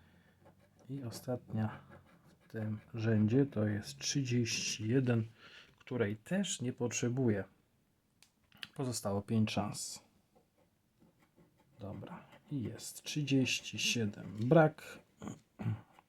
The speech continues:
Następnie jeden, też nie. Trzydzieści sześć, nie.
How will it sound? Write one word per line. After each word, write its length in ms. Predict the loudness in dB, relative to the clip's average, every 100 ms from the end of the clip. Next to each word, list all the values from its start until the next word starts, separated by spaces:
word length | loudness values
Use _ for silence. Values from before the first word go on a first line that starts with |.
| -20 -20 _ _ -20 _ _ -20 _ _ -6
Następnie 840 | -4 -4 -2 0 0 -4 -8 -8 -10 -10 -4
jeden, 560 | 4 4 6 4 4 2 -8 -20 -20 -20 -20 -20
też 360 | -12 -10 -8 -8
nie. 220 | -6 -6 -8 -18 _ -20 -20 _ _ -20 -20 _ -20 _ _ -12
Trzydzieści 920 | -8 -6 -2 -2 -2 -4 -6 -4 2
sześć, 720 | 2 2 -4 -8 -8 -8 -4
nie. 360 | 0 2 2